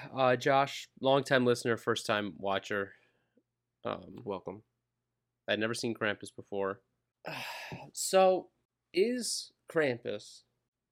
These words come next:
Speaker 1: a good movie? Don't answer this, I'm talking to myself. Is Krampus a good movie? See, I don't know. <laughs> Did I have fun watching it?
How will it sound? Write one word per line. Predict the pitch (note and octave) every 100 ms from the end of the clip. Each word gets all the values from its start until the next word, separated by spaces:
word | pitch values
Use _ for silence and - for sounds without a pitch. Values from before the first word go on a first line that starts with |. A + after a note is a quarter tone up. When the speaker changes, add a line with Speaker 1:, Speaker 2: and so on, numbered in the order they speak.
| _ B2
Speaker 1:
a | A#2+ _
good | D3 C#3+ C#3
movie? | E3 G#3 C3+ - _ _ _ -
Don't | B2+
answer | C3+ A#2+ A2+
this, | A#2+
I'm | A#2+
talking | A#2 A2
to | G#2+
myself. | A2 - - _ _ _ _ _ _ _
Is | C#3+ F3+ A#3+ -
Krampus | - A#2 A2+ - G#2+ - - -
a | A#2+
good | B2+ B2+
movie? | D#3+ D#3 - - - _ _ _ -
See, | - F#3
I |
don't | C#4 D4+ F#3
know. | A3 E3 - _ _ _ _ -
<laughs> | C#4 _ _ _ _ -
Did | D3
I | A3
have | A3+ G3+
fun | - D3 F3 E3+
watching | A#2+ C3 - G3+
it? | B3+ D4